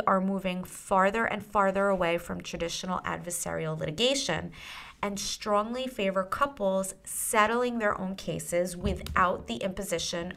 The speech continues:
of a judge's ruling. This affords the couple more control over their own futures without having a virtual stranger, the judge,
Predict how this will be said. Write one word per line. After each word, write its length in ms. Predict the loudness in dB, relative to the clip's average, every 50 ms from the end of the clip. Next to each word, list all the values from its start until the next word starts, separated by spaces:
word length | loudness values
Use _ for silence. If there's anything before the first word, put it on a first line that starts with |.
| -4 0
of 240 | 0 0 0 0 -4 -4
a 180 | -4 -4 -4 -6
judge's 500 | -6 -6 -6 -6 -4 -4 -6 -6 -6 -2
ruling. 520 | 2 4 4 4 4 0 -4 -8 -14 -18 -20 -20 _ _ -20 -20 -18 -18 -18 -18 -18 -18 -18 -18 -20 -20 -12 -4
This 220 | -2 0 2 2
affords 460 | 0 -2 0 2 4 4 4 4 0 -4
the 80 | -6 -6
couple 420 | -4 -2 -2 -2 -2 -2 -2 -2
more 240 | 0 0 0 -2 -4
control 1040 | -6 -6 -8 -8 -8 -8 -8 -10 -10 -6 -2 2 6 6 6 6 4 2 0 0 -2
over 220 | -2 0 0 0
their 200 | 2 2 2 2
own 160 | 0 -2 -4
futures 600 | -8 -6 -8 -8 -6 -6 -6 -4 -4 -4 -4 -4
without 300 | 0 4 6 6 6 6
having 300 | 6 4 4 4 4 -2
a 60 | -2
virtual 400 | 0 0 -2 -2 -2 -4 -6 -4
stranger, 720 | -4 -4 -2 -2 -2 0 0 -2 2 2 2 2 2 0 -4 -10 -10
the 120 | -10 -10
judge, 680 | -8 -4 2 4 6 6 6 4 0 -2 -6 -12 -14